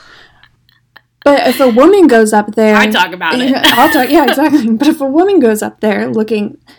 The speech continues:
Speaker 1: in that ill-fitting of an outfit, that bad hair, that bad makeup, the media would have a heyday with it. You know? It's such a
Speaker 2: Mm-hmm.
Speaker 1: weird, like, I'm like, "Why does no one talk about how horrible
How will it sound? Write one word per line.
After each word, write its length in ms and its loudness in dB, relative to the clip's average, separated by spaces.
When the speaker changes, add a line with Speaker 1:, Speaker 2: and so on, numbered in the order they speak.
Speaker 1:
in 360 -2
that 460 -4
ill-fitting 600 -2
of 100 -4
an 100 -4
outfit, 840 -6
that 380 -4
bad 380 -2
hair, 520 -2
that 360 -4
bad 400 -2
makeup, 560 -2
the 140 0
media 340 4
would 120 -4
have 180 -6
a 60 -6
heyday 720 0
with 200 -4
it. 220 -10
You 100 2
know? 340 2
It's 180 -6
such 260 0
a 120 0
Speaker 2:
Mm-hmm. 80 -6
Speaker 1:
weird, 500 -4
like, 320 -6
I'm 100 -10
like, 180 -10
"Why 280 -14
does 180 0
no 140 0
one 160 0
talk 300 -8
about 340 -8
how 560 -4
horrible 800 -2